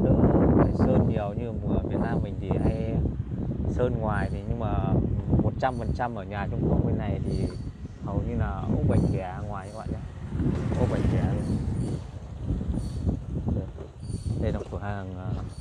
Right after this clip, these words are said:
theo mình nghĩ là một cửa hàng điện nước. Nhà thì cổng, à, to luôn các bạn, mà cao, hầu như là kín cửa,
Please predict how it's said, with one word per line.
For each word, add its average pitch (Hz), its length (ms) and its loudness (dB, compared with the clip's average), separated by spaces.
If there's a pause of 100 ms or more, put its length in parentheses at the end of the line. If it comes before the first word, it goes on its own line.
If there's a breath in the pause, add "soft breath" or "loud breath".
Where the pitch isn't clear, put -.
theo 104 100 -6
mình 98 220 -6
nghĩ 107 60 -4
là 104 320 -6
một 92 200 -4
cửa 98 60 0
hàng - 180 4
điện - 180 2
nước. - 120 -4 (3000)
Nhà 101 320 -2
thì 101 140 -4 (160)
cổng, 92 140 0 (140)
à, 104 200 -4
to 139 280 6
luôn 127 200 -2
các 127 60 -4
bạn, 127 180 -4 (1500)
mà 104 60 -6 (120)
cao, 123 320 4 (760)
hầu 110 200 -4
như 123 120 -2
là 98 440 -4 (1120)
kín 127 180 -2
cửa, 101 420 0